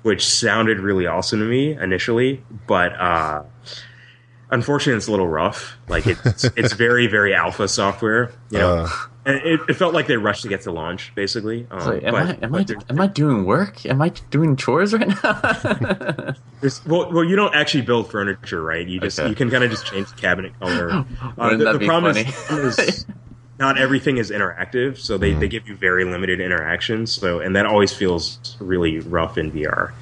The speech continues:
Speaker 1: which
Speaker 3: Well, have you g-
Speaker 1: is
Speaker 3: Go ahead. Sorry.
Speaker 1: Oh,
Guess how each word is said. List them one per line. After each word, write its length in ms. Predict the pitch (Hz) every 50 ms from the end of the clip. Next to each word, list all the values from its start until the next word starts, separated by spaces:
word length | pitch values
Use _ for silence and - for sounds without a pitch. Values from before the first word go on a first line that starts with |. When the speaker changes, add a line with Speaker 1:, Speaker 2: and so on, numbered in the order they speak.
| - - - - - - - - - - -
Speaker 1:
which 20 | - 110 120
Speaker 3:
Well, 20 |
have 160 | 135 147 139
you 80 | 139 139
g- 100 | 135 131
Speaker 1:
is 240 | 113 107 - - - - - - - - - - - - - - - - - - - -
Speaker 3:
Go 100 | - 110
ahead. 180 | 110 113 120 - - - - -
Sorry. 240 | - - 92 87 92 - - - - -
Speaker 1:
Oh, 220 | 117 101 80